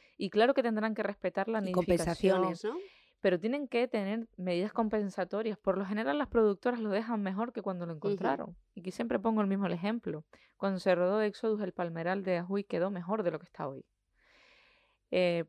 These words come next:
Speaker 1: pero para una productora que hace publicidad, que son la mayoría de las peticiones que entran en medio ambiente, irnos a un informe de impacto ambiental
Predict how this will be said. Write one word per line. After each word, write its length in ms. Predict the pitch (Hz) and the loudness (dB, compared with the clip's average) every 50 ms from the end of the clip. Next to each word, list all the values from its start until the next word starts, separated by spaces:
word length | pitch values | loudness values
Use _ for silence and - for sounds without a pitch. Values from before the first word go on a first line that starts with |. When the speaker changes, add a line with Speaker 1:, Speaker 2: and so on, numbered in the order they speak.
| _ _ _ _ _ _ _ _ _ _ _ _ _ _ - | _ _ _ _ _ _ _ _ _ _ _ _ _ _ 4
Speaker 1:
pero 200 | - 190 180 170 | 6 8 8 8
para 280 | - 185 185 180 180 - - | 6 6 6 6 4 4 4
una 320 | 262 285 320 339 330 330 | 2 2 4 4 2 2
productora 640 | - 302 269 262 254 226 - _ - 262 269 269 262 | 2 4 6 6 6 4 2 _ 4 4 6 6 4
que 100 | - 233 | 2 2
hace 200 | 233 - - 247 | 0 2 0 0
publicidad, 540 | 214 226 214 202 202 - - 190 202 220 226 | 2 4 2 2 0 -2 -2 0 2 2 2
que 100 | 220 185 | 0 -2
son 260 | - - 240 254 262 | -2 0 0 0 2
la 80 | 247 233 | 2 2
mayoría 800 | 220 220 208 190 190 185 185 190 233 269 294 285 277 247 226 208 | 4 4 2 4 2 2 2 4 4 2 4 6 6 6 6 6
de 100 | 202 190 | 4 2
las 120 | 202 196 | 0 0
peticiones 560 | - 208 175 - 170 - - 226 233 254 226 | -4 -4 -4 -4 -4 -2 -2 0 0 0 -2
que 120 | - - 214 | -2 -2 -2
entran 280 | 214 214 233 220 208 | 0 0 -2 -2 -2
en 80 | 202 190 | -2 -2
medio 240 | 190 196 196 190 175 | -2 -2 0 -2 -2
ambiente, 520 | 165 165 165 175 175 175 - 220 233 233 _ _ _ _ _ _ _ _ _ _ _ _ _ _ _ _ _ _ _ | -2 -4 -4 -4 -4 -4 -4 -4 -4 -6 _ _ _ _ _ _ _ _ _ _ _ _ _ _ _ _ _ _ _
irnos 360 | - 180 214 240 285 320 285 277 | 0 0 2 2 2 0 2 4
a 100 | 269 247 | 4 6
un 180 | 240 262 262 | 6 4 4
informe 460 | 262 247 220 - - 247 247 247 247 | 4 2 2 4 4 4 4 4 2
de 60 | 233 220 | 2 2
impacto 360 | 202 196 240 233 - - 233 | 2 2 0 -2 0 -2 -2
ambiental 640 | 220 208 208 196 190 180 - 170 151 143 143 156 | -2 0 -2 -2 -4 -2 -2 -2 -2 -2 -6 -12